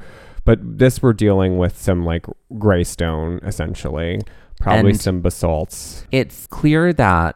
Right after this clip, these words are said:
Speaker 2: a lot of people, there was, you know, a placard there that we could read about Wolf Rock,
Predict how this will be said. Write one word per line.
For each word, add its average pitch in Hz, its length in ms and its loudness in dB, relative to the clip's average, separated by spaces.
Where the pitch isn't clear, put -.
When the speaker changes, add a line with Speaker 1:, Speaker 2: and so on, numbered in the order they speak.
Speaker 2:
a 117 60 -2
lot 107 220 4
of 113 100 -4
people, 87 640 0
there 87 100 -4
was, 80 380 -10
you 98 140 -8
know, 78 160 -4
a 80 60 -6
placard 71 540 -10
there 76 220 -4
that 78 100 -6
we 80 100 -14
could - 140 -12
read 101 160 -2
about 92 240 0
Wolf 85 220 -6
Rock, 78 320 -2